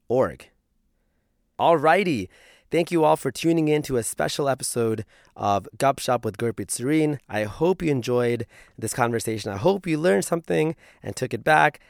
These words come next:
Again, make sure to check out the Socho Foundation, and also make sure to check out the in-person interview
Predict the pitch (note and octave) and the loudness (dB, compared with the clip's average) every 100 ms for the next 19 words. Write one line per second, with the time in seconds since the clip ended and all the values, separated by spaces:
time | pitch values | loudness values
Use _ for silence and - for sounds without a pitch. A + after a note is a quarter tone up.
0 | _ - B2 A#2 C3+ F3+ F3 F3+ D#3 D#3 | _ -4 -2 0 2 2 0 -4 -4 -4
1 | - C3+ A2+ - C3+ C3 A#2+ A2+ A2 A2+ | -4 -4 -4 -4 -2 -2 -2 0 -2 -4
2 | A#2 A2+ A#2 _ _ - G#2+ A2 - D3 | -4 -4 -4 _ _ -6 -4 -2 4 6
3 | D#3 D#3+ C#3+ B2+ B2 C3 A2+ A#2+ A#2 A#2 | 6 2 2 0 -2 -6 -4 -6 -2 0
4 | A2+ - F#2+ G#2+ G#2+ - C#3 E3+ E3 C#3+ | 0 -2 -10 -6 -6 -4 -2 -2 -2 -4
5 | C#3 C3+ A#2+ B2 G#2+ G#2+ G#2 | -4 -6 -4 -2 -2 -4 -4